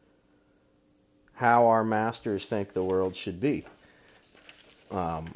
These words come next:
<clears throat> the Iran-Contra scandal was blown wide open, and that was this, that was the C I A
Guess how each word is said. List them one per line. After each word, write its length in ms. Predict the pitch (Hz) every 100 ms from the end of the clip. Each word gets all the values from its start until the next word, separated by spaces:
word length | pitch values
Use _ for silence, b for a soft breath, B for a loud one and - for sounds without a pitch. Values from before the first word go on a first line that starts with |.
| -
<clears throat> 120 | _ -
the 640 | 180 160 113 95 101 104
Iran-Contra 840 | 101 104 113 117 110 135 156 - 160
scandal 640 | - 110 82 78 78 - 98
was 200 | 90 -
blown 460 | 107 98 95 90
wide 300 | 90 90 85
open, 400 | 85 78 82 82 -
and 140 | 90
that 200 | 101 92
was 200 | 117 117
this, 280 | 113 - -
that 340 | 80 101 113
was 280 | 92 107 -
the 140 | 98
C 320 | 87 - 123 131
I 120 | 117
A 420 | 113 101 101